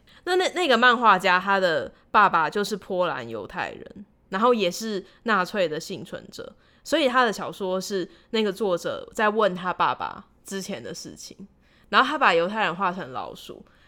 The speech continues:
把纳粹画成猫，然后把波兰人画成猪。这是一个非常有趣的图像小说，因为它，你要讲说它是回忆录，是传记也对，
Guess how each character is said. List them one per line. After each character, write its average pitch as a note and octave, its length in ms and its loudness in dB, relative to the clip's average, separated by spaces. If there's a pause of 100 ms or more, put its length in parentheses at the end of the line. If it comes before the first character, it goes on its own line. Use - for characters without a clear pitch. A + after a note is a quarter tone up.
(140)
把 F3+ 140 -2
纳 A#3 200 0
粹 A3+ 200 -2
画 F#3+ 200 -2
成 E3+ 220 -10
猫， D3+ 400 -14 (320)
然 C#3 160 -8
后 C4 100 0
把 F#3 160 0
波 G#3 280 -4
兰 D3+ 120 -2
人 D3 140 -10
画 F#3 160 -2
成 F3 240 -12
猪。 D3+ 420 -14 (380)
这 G4 140 0
是 F#4 160 2
一 A3+ 60 0
个 G3+ 120 4
非 A3 220 2
常 F#3+ 240 -4
有 E3+ 180 0
趣 F#3 300 -8
的 D#3+ 160 -2
图 E3 240 -8
像 E3+ 260 -6
小 - 240 -8
说， C3+ 260 -10
因 D4+ 140 -4
为 E4+ 80 -4
它， C#4 300 0 (360)
你 G#3 80 -2
要 A#3 140 4
讲 F#3 220 0
说 G#3 180 -2
它 G#3 240 -2
是 G3+ 380 -8 (400)
回 G#3+ 200 2
忆 B3 180 -4
录， A3+ 180 -6
是 A#3 160 -4
传 G3 260 0
记 E3+ 280 -10
也 D3 160 -4
对， - 340 -4